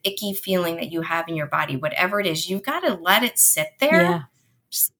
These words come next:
Speaker 1: just let it sit there, acknowledge it. And then you gotta go through it. You can't
Speaker 2: Yes.
Speaker 1: act like it's not happening.
Speaker 2: Yes,
Speaker 1: You
Speaker 2: yes,
Speaker 1: can't
Speaker 2: yes,
Speaker 1: act
Speaker 2: yes,
Speaker 1: like
Speaker 2: yes.
Speaker 1: it's just gonna go away.
Speaker 2: Yes.
Speaker 1: You gotta push through it 'cause you can't go over it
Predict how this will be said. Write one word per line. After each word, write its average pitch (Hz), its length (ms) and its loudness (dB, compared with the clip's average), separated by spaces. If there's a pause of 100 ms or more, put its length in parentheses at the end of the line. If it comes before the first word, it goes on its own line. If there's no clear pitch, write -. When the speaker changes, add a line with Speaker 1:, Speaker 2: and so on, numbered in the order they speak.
(180)
Speaker 1:
just - 260 0
let 240 140 6
it 311 80 2
sit 240 220 2
there, 196 120 2
acknowledge 208 580 0
it. 151 280 -2 (560)
And 202 100 2
then 226 200 4
you 214 200 4
gotta 262 320 6
go 240 280 4
through 202 520 0
it. 120 140 0 (220)
You 190 160 -4
can't 277 500 2
Speaker 2:
Yes. 226 100 -8
Speaker 1:
act 220 320 2
like 202 160 2
it's 190 200 2
not 185 180 6
happening. 175 520 0
Speaker 2:
Yes, 175 80 -8
Speaker 1:
You 190 80 0
Speaker 2:
yes, 180 80 2
Speaker 1:
can't 330 240 4
Speaker 2:
yes, 311 140 -6
Speaker 1:
act 208 260 2
Speaker 2:
yes, - 60 -8
Speaker 1:
like 175 120 4
Speaker 2:
yes. 135 120 0
Speaker 1:
it's - 120 2
just - 200 0
gonna 170 220 0
go 165 200 2
away. 165 440 6
Speaker 2:
Yes. 190 80 -2 (300)
Speaker 1:
You 175 100 0
gotta 170 300 2 (100)
push 262 220 2
through 196 140 0
it - 100 -8
'cause 170 180 -2
you - 60 -10
can't 294 260 4
go 339 160 4
over 247 340 6
it 247 100 0